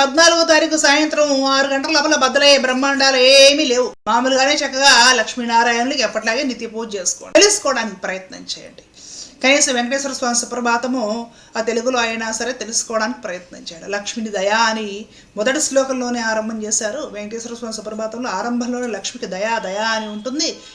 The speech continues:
ఏమిటి దయ? ఆ దయాలక్ష్మి నీకెందుకు పనికొస్తుంది? తెలుసుకోవడానికి ప్రయత్నం చేస్తే ప్రతిరోజు నీ జీవితంలో పద్నాలుగో తారీఖే, ప్రతిరోజు లక్ష్మీ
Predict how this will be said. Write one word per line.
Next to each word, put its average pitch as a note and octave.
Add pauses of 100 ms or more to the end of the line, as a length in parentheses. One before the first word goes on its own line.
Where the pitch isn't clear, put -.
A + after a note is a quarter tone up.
(180)
ఏమిటి B3+ (120)
దయ? F#3 (320)
ఆ - (120)
దయాలక్ష్మి D4+
నీకెందుకు C#4+
పనికొస్తుంది? A#3 (160)
తెలుసుకోవడానికి B3
ప్రయత్నం G#3
చేస్తే G#3+
ప్రతిరోజు A#3 (100)
నీ B3 (100)
జీవితంలో A#3
పద్నాలుగో G#3
తారీఖే, F3+ (380)
ప్రతిరోజు G#3+
లక్ష్మీ A3